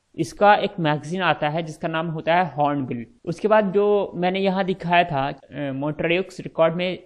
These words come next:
एक तो है केवलादेव नेशनल पार्क और दूसरा है लोकटक लेक। तो ये जो लोकटक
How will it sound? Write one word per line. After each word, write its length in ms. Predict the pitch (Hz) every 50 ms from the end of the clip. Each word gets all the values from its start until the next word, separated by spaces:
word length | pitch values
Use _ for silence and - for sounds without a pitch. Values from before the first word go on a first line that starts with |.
| _ -
एक 280 | 165 170 175 175 175 -
तो 100 | 202 190
है 460 | 175 180 175 180 185 180 - - - -
केवलादेव 400 | 160 156 156 160 160 156 156 156
नेशनल 340 | 156 143 139 - - 131
पार्क 300 | 131 - 135 123 120 - _ _ _ _ _ _ _ -
और 60 | - 143
दूसरा 360 | 139 156 165 156 160 180 185
है 80 | 196
लोकटक 440 | 202 180 156 147 143 147 - 165 151 - 139
लेक। 280 | 127 123 127 110 - _ _ _ -
तो 100 | 160 170
ये 160 | 175 190 185
जो 120 | 175 196
लोकटक 440 | 190 180 156 156 151 - - 196 190